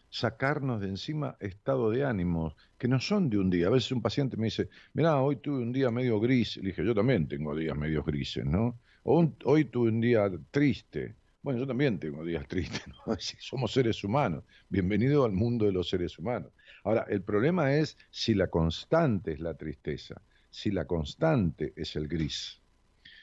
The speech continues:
Y entonces, digo, si, cuando es una constante, es como queremos,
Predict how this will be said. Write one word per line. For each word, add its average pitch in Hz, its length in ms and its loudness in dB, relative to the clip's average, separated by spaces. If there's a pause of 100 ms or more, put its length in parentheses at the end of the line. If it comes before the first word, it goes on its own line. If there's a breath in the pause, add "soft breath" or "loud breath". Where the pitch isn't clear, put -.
(520 loud breath)
Y 107 100 0
entonces, 139 640 2 (640)
digo, 113 460 0 (160)
si, - 260 -6 (1300)
cuando 104 400 4
es 156 160 0
una 170 160 2
constante, 101 840 -2
es 117 120 -8
como 147 280 -2
queremos, 127 400 0